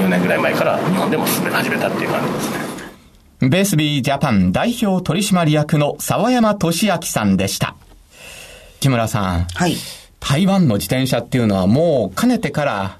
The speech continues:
Speaker 2: 人気が日本でもあるんですけれども、またまたそれにターボがかかってきたような感じがしますけれどもね。
Speaker 3: 私がいた時代、自転車見たことないですよね。
Speaker 2: ああ、そうなんですか。
Speaker 3: バイクしかなかったですよね。
Speaker 2: ええ。
Speaker 3: だから、やっぱり時代の変化っていうのを感じますし、
Speaker 2: うん。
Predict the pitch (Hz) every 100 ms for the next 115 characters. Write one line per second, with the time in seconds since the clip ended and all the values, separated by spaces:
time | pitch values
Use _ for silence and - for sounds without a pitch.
0 | - 123 143 139 131 123 123 123 123 165
1 | 120 98 156 160 110 101 - 101 95 92
2 | 87 98 101 196 202 196 175 165 160 151
3 | 143 - - 180 139 107 107 - - -
4 | 131 190 127 - 151 135 131 135 147 147
5 | 107 90 90 107 95 98 - - 135 185
6 | 190 185 180 160 160 160 139 165 190 180
7 | 202 160 131 113 107 98 87 90 90 98
8 | 226 240 214 202 240 214 90 85 170 214
9 | 233 226 147 127 113 104 90 90 98 92
10 | 107 101 131 151 123 113 101 95 95 131
11 | 127 143 135 127 117 107 107 - - 147
12 | - 165 156 127 131 170 180 208 214 165
13 | 135 127 113 110 107 - - 139 131 147
14 | 147 147 117 - 123 104 139 120